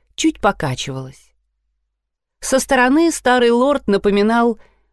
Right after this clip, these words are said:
большого светлячка, заблудившегося в лесу. Только лорд слишком хорошо знал свой лес. Замок ветшал.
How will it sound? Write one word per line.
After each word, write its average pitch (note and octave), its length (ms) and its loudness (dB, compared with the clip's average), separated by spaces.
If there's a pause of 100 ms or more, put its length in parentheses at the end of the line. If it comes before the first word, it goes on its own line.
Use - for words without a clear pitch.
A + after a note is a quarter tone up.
большого G#3 580 2
светлячка, G#3 800 -4
заблудившегося D3 960 -2
в C#3 60 -4
лесу. C#3 500 -6 (1500)
Только E3 380 2
лорд B3 400 2
слишком A3 560 0
хорошо G#3 540 0
знал C#3 260 -2
свой C3 240 -6
лес. B2+ 400 -10 (2000)
Замок C4+ 600 2
ветшал. C#3 720 -4